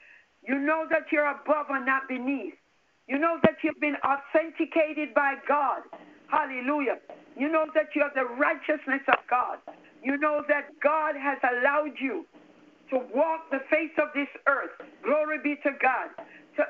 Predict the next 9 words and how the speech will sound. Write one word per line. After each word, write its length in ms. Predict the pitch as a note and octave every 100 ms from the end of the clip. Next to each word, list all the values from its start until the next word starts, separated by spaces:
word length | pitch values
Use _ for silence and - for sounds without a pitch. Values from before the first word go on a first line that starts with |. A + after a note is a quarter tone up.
| -
exercise 880 | D4+ - - C#4 - C#4+ A#3+ F3+ E3 - _ _ _ -
one 180 | C#4+
of 100 | D4+ C#4+
the 80 |
dominion 680 | A#3+ A#3 A3+ A#3+ D4+ D#4 D4+ -
principles 600 | D#4 D4 - B3+ G#3+ F#3+ - _ _ _ -
hallelujah. 720 | D4 C4 C4 C4+ C#4+ B3+ F3+ -
Glory 280 | C4+ C#4 C4+
be 140 | C4